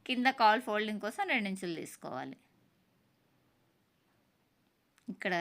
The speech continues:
కనిపిస్తలేదండి వీడియోలో కరెక్ట్గా, పైనుంచి అయితే నేను ముప్పై తొమ్మిది ఇంచులు పెట్టాను.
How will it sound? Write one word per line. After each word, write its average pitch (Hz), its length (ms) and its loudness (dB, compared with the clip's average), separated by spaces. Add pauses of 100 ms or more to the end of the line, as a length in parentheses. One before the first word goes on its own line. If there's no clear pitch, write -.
(160)
కనిపిస్తలేదండి 170 800 -4
వీడియోలో 170 400 -4
కరెక్ట్గా, 180 460 -6
పైనుంచి 196 460 2
అయితే 190 220 -2
నేను 208 240 -2 (100)
ముప్పై 208 280 -2
తొమ్మిది 180 320 -4
ఇంచులు 175 260 -6
పెట్టాను. 147 440 -8